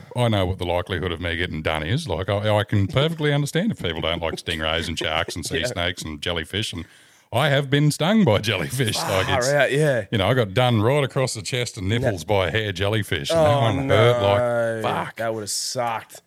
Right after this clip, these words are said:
Speaker 1: Yeah.
Speaker 2: <laughs>
Speaker 1: But, um, like, it, it was sort of like a good foundation for me having the want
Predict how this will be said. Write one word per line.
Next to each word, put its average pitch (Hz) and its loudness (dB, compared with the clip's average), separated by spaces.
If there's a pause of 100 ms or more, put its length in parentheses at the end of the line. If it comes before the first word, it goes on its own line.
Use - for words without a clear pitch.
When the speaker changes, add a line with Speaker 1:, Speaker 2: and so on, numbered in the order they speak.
Speaker 1:
Yeah. 120 4 (280)
Speaker 2:
<laughs> - -12
Speaker 1:
But, 160 4
um, 107 0 (720)
like, 120 0
it, 143 -2
it 156 2
was 151 4
sort 202 0
of 160 2
like 123 6
a 117 0
good 123 4
foundation 92 0
for 85 -2
me 95 0
having 87 -2
the 80 -4
want 87 -2